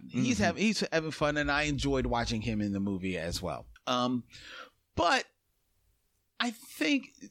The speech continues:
Speaker 1: this is a film that ultimately,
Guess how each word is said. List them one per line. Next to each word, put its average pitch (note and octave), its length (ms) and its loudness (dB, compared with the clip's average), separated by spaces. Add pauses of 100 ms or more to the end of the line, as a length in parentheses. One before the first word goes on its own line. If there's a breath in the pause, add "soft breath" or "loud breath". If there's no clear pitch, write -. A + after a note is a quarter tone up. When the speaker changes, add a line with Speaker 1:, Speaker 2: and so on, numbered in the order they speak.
(560)
Speaker 1:
this D#3+ 360 -4
is F#3 180 -2
a E3+ 80 -2
film F3 560 -2
that C3 380 0 (560)
ultimately, D#3+ 760 0